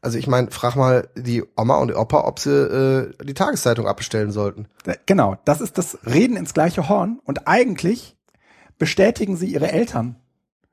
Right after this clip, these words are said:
Speaker 2: Ja, also sie sagen, „Ja, klar haben meine Eltern recht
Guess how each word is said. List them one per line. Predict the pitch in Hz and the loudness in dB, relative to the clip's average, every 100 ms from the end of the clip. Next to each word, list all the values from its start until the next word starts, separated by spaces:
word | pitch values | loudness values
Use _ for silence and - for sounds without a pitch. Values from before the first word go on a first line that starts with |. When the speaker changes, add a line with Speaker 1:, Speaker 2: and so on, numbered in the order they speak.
| _ _ _ | _ _ _
Speaker 2:
Ja, | 131 - | 2 2
also | 147 160 170 - _ | 2 -2 -6 -10 _
sie | 143 | -2
sagen, | 139 165 180 | 2 2 4
„Ja, | 160 165 | 2 2
klar | - 220 233 | 2 0 2
haben | 214 | 0
meine | 170 156 | -2 -4
Eltern | 143 165 151 | -6 -8 -2
recht | 202 - - | -2 -2 -12